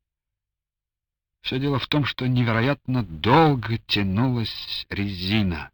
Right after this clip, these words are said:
То так, то эдак, то да, то нет,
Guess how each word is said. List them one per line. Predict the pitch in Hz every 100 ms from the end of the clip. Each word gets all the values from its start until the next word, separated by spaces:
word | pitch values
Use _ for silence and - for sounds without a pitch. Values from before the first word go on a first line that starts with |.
| _ _ _ _ _ _ _ _ _ -
То | 127 -
так, | - 117 120 - - -
то | 117
эдак, | 98 127 117 95 - - - _ _
то | 131
да, | 123 82 139 135 -
то | 120
нет, | 120 120 139 135